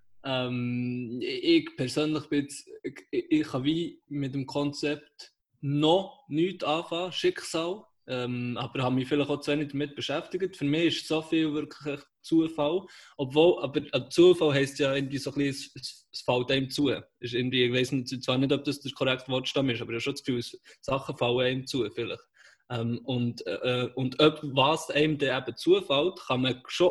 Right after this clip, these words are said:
auch beeinflussen, habe ich wie das Gefühl, eben so ein bisschen durch das, das ist ein Stichwort heutzutage modern, so ein bisschen Law of Attraction, eben je nachdem, wie du dich gibst,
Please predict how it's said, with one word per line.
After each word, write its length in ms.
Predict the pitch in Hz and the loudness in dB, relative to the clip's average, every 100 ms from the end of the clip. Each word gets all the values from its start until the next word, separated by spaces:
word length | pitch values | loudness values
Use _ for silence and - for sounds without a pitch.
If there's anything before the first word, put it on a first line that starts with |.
| 165 | 6
auch 280 | 156 170 - - _ _ _ | 4 4 -2 -20 _ _ _
beeinflussen, 680 | - 131 165 165 127 - 117 | -2 4 4 4 0 0 -4
habe 140 | 117 120 | -2 -2
ich 60 | |
wie 100 | 123 | -2
das 140 | 127 - | -4 -2
Gefühl, 320 | 143 143 117 | 4 6 6
eben 200 | 123 131 | 0 -2
so 140 | 139 | -2
ein 60 | 127 | -2
bisschen 180 | 135 120 | -4 -2
durch 180 | 123 | -4
das, 180 | 127 123 | -4 -6
das 140 | 123 117 | -4 -2
ist 60 | |
ein 120 | 123 | -2
Stichwort 640 | 117 - 143 139 131 131 131 | -2 2 2 4 0 0 -2
heutzutage 560 | 131 - 123 123 123 | -4 -4 -6 -6 -4
modern, 400 | 120 117 123 123 | -4 0 0 0
so 100 | 117 | -4
ein 40 | 117 | -4
bisschen 140 | 123 | -2
Law 260 | 123 127 120 | 0 0 0
of 140 | 123 | -2
Attraction, 580 | 120 - 123 123 - 127 | -6 -4 -2 -2 -2 -4
eben 220 | 113 - | -4 -2
je 120 | 117 120 | 0 -2
nachdem, 520 | 120 - 127 123 120 | -4 -4 -4 -4 -2
wie 220 | 131 135 | 0 0
du 200 | 131 139 | 0 -4
dich 240 | 135 139 131 | -2 -4 0
gibst, 380 | 151 139 - | 0 0 -4